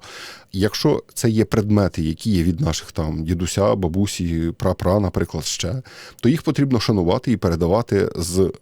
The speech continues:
шанобливістю наступним поколінням. Тому що в нас після колективізації, коли, е, речі знищувалися, коли,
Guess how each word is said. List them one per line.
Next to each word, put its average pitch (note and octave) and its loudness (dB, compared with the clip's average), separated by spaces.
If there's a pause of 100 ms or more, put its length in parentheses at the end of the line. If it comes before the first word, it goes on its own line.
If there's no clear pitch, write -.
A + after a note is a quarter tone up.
шанобливістю A2+ 0
наступним G#2+ -2
поколінням. D2 -4 (160)
Тому B2+ 2
що A#2+ -2
в G2 4
нас A2+ 2
після F#2 -2
колективізації, G2 2
коли, F2 2
е, F2 0 (460)
речі F#2+ 0
знищувалися, G#2+ 0
коли, D#2+ -4